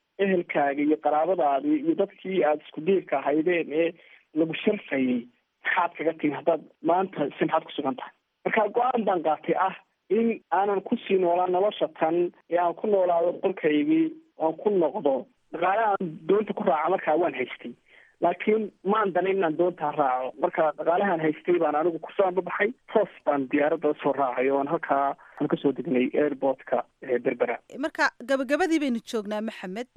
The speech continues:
Speaker 2: Hadda wacyigelin baad wadaa. Ma cid baa garab kugu siisa mise si iskaaya baad u wacyigelisaa? Fariimahaagu se dad intee leeg bay gaadhaan oo qaab noocee dadka u wacyigelisaa hadda?
Speaker 1: Sahray, ee, markaan soo noqday waa dadaalka wacyigelinta waan bilaabay.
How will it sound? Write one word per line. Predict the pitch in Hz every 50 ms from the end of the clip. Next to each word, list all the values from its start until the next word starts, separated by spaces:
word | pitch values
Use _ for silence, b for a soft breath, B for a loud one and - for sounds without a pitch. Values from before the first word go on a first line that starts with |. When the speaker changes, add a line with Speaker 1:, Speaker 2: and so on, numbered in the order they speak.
| _ _ -
Speaker 2:
Hadda | - - 277 339 339 269 240 269 277 277 254
wacyigelin | 269 262 262 233 269 262 233 202 269 285 320 294
baad | - 254 226 196
wadaa. | 208 214 208 190 - - 220 220 220 226 233 233 - b b b b b b
Ma | 240 247 -
cid | - 381 330
baa | - 349 320 285 - _ -
garab | 294 294 285 262 - -
kugu | - 254 226 294
siisa | 262 - - 247 226 - - 277 262
mise | 247 - 285 269
si | - - 311 330
iskaaya | 311 - - - 285 269 262 262 254
baad | 247 247 247
u | 254 247
wacyigelisaa? | 247 208 220 214 190 - 220 208 208 190 - - 233 226 233 233 b b b b b b b
Fariimahaagu | - 277 269 285 302 311 349 330 311 311 277 240 226 233
se | - - 285
dad | 226 277 285 247
intee | 254 226 - - 240 247
leeg | 262 254 247 247 208 202
bay | 233 226 175
gaadhaan | - 196 190 180 180 185 185 202
oo | 214 214 - -
qaab | 262 254 240 196
noocee | 220 226 220 196 220 254 262 247
dadka | 214 233 226 - - 233
u | 226 220
wacyigelisaa | 214 190 202 202 160 151 190 175 160 - - 175
hadda? | 160 175 151 - 147 - -
Speaker 1:
Sahray, | 160 - 208 208 208 208 214 202 185 180 - - - _ _ _ -
ee, | 160 151 147 143 139 131
markaan | 139 175 190 - 170 151
soo | - - 180 180
noqday | 180 147 - 143 151 143 139
waa | 135 131 120 120 -
dadaalka | - 143 143 147 175 165 147 139 - - 143
wacyigelinta | 135 123 127 127 - - 156 151 151 151 - 143
waan | 139 135 127 123
bilaabay. | 117 120 117 117 117 113 117 113